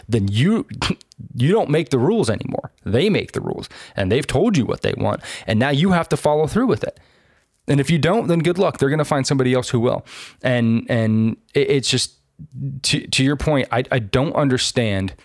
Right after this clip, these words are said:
how people can just sit back and say, like, "Yeah, this is,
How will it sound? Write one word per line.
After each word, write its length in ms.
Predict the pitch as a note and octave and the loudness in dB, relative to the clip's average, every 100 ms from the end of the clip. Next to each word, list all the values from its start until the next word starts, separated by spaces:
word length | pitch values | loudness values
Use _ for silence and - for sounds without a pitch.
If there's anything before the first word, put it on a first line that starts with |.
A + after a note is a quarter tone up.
| _ _ _ - | _ _ _ -4
how 120 | C#3 | 0
people 260 | D3 C#3+ B2 | 0 0 0
can 100 | A#2 | 0
just 160 | B2 | 0
sit 160 | - C#3+ | 0 0
back 240 | B2+ A#2 | 0 0
and 100 | G#2+ | -2
say, 220 | - A2+ G#2 | 0 2 2
like, 180 | G2 | 0
"Yeah, 200 | A2+ G2+ | 0 0
this 220 | F#2+ G#2+ G#2+ | 0 -2 -2
is, 260 | F#2 - | -4 -6